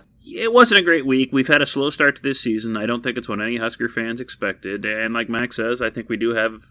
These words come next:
a right to call out bad football when it's happening,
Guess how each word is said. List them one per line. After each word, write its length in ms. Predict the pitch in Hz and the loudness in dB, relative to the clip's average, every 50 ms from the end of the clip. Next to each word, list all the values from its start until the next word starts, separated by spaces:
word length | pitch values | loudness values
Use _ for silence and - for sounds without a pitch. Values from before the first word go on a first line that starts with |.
| _ _ _ | _ _ _
a 100 | - 143 | -6 -2
right 220 | 131 117 113 - - | 0 2 0 0 0
to 80 | 135 | -4
call 220 | - - 110 104 107 | -4 -2 -2 0 0
out 200 | 117 117 98 87 | -2 -2 -4 -4
bad 280 | 98 104 107 113 110 | -4 -2 -2 -4 -4
football 440 | - 120 101 - 95 95 95 101 104 | -6 -6 -6 -6 -6 -8 -6 -6 -4
when 120 | 101 101 | -4 -6
it's 80 | 107 - | -6 -6
happening, 520 | - 98 95 87 - 90 92 101 117 131 | -6 -6 -6 -6 -8 -8 -8 -8 -10 -10